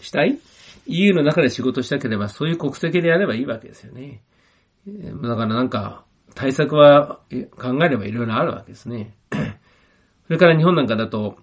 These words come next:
あれですね、令和新選組が出てきましたね。え、令和新選組の山本太郎が出てきましてね。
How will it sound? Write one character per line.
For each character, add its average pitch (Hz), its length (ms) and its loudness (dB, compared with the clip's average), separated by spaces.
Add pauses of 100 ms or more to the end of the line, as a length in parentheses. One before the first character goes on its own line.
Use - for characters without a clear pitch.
(300)
あ 117 60 -10
れ 120 80 -6
で 110 80 -6
す 104 100 -10
ね、 131 140 -2
令 143 220 2
和 110 140 -2
新 120 220 -6
選 117 220 -4
組 113 220 -2
が 110 240 -4
出 127 140 -4
て 117 80 -10
き 90 100 -14
ま 98 100 -16
し - 80 -20
た - 80 -16
ね。 107 380 -8 (600)
え、 117 100 -8
令 127 180 8
和 117 100 -2
新 117 220 -6
選 117 220 -4
組 113 180 -4
の 110 40 -2
山 117 220 -2
本 123 220 -2
太 123 140 -2
郎 117 140 -2
が 107 100 -2
出 110 120 -2
て 104 100 -8
き 101 80 -12
ま 107 120 -10
し 104 60 -18
て 107 100 -12
ね。 101 380 -10